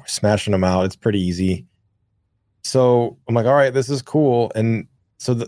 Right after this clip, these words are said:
between the two characters now, I'm like, "Okay, I almost have my Witch Doctor full augmented at, like, you know, one twenty, one thirty gems."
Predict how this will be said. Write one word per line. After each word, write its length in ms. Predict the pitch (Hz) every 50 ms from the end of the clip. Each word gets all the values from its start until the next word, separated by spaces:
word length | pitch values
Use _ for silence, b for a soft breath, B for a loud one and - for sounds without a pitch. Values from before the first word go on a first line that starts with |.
| 131 123
between 240 | 107 120 131 143 156
the 60 | 165
two 200 | 143 - - 151
characters 640 | - - - 131 139 151 135 - 104 101 101 92 101
now, 180 | 101 98 98 101
I'm 60 | 98
like, 160 | 95 92 -
"Okay, 280 | - 107 - 107 95 92
I 100 | 101 107
almost 240 | 113 131 143 131 -
have 160 | 131 120 110
my 120 | 107 101
Witch 240 | 95 95 104 101 -
Doctor 300 | - 101 95 - - 95
full 240 | - - 107 104 80
augmented 500 | 95 95 98 92 92 92 87 - 92 87
at, 140 | 87 - -
like, 140 | 90 87 - -
you 80 | 92 90
know, 100 | 85 82
one 260 | 82 90 87 87 87
twenty, 300 | - - 87 85 87 85
one 180 | 82 85 85
thirty 260 | 85 - 90 85 87 85
gems." 460 | 87 98 92 92 90 87 90 -